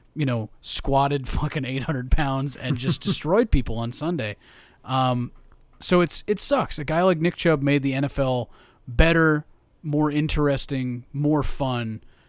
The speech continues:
Speaker 1: Yeah, he's twenty-seven years old. He'd be coming back as a twenty-nine-year-old running back, um, and he wouldn't have a contract anymore 'cause next year is his technically last year, but it's mostly base. So I, I can see the Browns even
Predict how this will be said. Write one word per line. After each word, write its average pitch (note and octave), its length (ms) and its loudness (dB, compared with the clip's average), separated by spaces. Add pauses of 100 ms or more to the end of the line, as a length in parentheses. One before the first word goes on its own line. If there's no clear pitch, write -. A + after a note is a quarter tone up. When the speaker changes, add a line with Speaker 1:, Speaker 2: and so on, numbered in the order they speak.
(160)
Speaker 1:
Yeah, C3 200 0
he's D3+ 200 -2
twenty-seven F3+ 540 2
years D3+ 200 0
old. D3 380 2
He'd C#3 180 -2
be C#3 80 0
coming D#3 260 0
back C#3+ 220 0
as B2+ 80 -6
a B2 60 -6
twenty-nine-year-old C3+ 1040 0
running B2 260 -2
back, A#2+ 360 -4 (440)
um, A2+ 560 -4 (340)
and C3+ 100 -2
he C3 40 0
wouldn't C#3 240 0
have C3+ 120 -2
a A#2+ 40 -8
contract C3 540 -6
anymore A2+ 300 -6
'cause A2+ 180 -10
next B2 280 -6
year B2 120 -4
is A2 100 -10
his A#2 220 -8 (380)
technically E3 560 0
last C3+ 420 0
year, B2 380 -4 (280)
but C3+ 100 -4
it's - 120 -6
mostly C#3+ 320 0
base. B2 540 -2
So - 180 -10
I, C3 220 -6
I B2 100 -10
can D3+ 120 -6
see - 120 -8
the E3 100 -4
Browns B2+ 380 -2
even A#2 300 -6